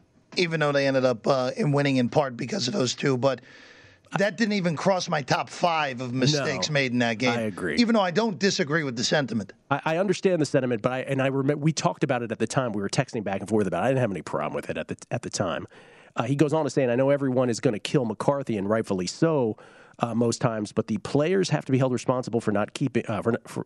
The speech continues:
Speaker 2: uh, to not keep making mistakes and having that many penalties. That's on the players. It was ridiculous." Well, it's on the players, but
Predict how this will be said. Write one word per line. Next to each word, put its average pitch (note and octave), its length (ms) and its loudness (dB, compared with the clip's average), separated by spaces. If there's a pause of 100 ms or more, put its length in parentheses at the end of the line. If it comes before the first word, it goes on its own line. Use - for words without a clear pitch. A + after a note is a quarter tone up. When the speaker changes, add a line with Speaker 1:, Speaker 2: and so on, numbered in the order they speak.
Speaker 2:
uh, E2 160 -2
to - 160 -2
not A#2+ 200 2
keep A#2+ 160 -8
making G2+ 300 -4
mistakes D#3 460 -2 (400)
and G2 100 0
having A2 220 0
that G#2 140 0
many F#2+ 200 0
penalties. A2+ 520 0
That's G2 200 -2
on E2+ 100 -2
the D2+ 80 -8
players. F#2+ 300 -2
It F2 60 -6
was F2 120 -8
ridiculous." F2 480 -6
Well, A#3+ 140 4
it's G3 100 -4
on G#3+ 100 0
the D#3 80 -4
players, G2 400 -4
but C3 340 -2